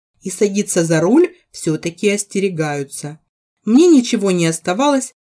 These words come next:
как подняться и последовать за ними. Ребята шли по улице, в руках у одного из них был полиэтиленовый пакет, навскидку казавшийся пустым. Но я не сомневалась, что в нём лежит пакетик с героином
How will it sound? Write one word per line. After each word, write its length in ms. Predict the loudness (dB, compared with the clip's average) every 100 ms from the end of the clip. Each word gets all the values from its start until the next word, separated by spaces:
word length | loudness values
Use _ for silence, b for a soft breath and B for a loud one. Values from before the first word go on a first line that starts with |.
| _
как 240 | -6 -6 -2
подняться 540 | 2 2 2 -2 -8
и 180 | -10 -10
последовать 680 | -8 -4 -2 0 0 -2
за 120 | -2 0
ними. 420 | 0 -2 -4 -10 _ _ _
Ребята 440 | -2 0 0 -2
шли 240 | -6 -2 -2
по 120 | 2
улице, 600 | 2 4 2 -2 -4 -6 _ _ _
в 80 | -2
руках 420 | -2 0 0 2
у 60 |
одного 380 | 0 2 0 2
из 160 | 2 0
них 180 | -4 -2
был 200 | -4 -2
полиэтиленовый 840 | 0 2 0 -2 0 0 0 -2
пакет, 540 | -6 -10 -4 -4 -4 _ _ _
навскидку 680 | -6 -4 -4 -2 -2 -2 -4
казавшийся 680 | -4 0 0 0 -8 -8 -10
пустым. 680 | -8 -10 -6 -2 -2 -4 _ _ _ _
Но 120 | -2 2
я 260 | 4 4
не 160 | 4 4
сомневалась, 840 | 0 -2 -2 -4 -4 -4 -6 -12 _ _
что 280 | -20 -6 -4
в 80 | -2
нём 280 | 0 4 4
лежит 400 | 2 -4 -10 _
пакетик 580 | -12 -8 -8 -4 -4
с 100 | -4
героином 760 | -4 -4 -4 -4 -2 -2 -4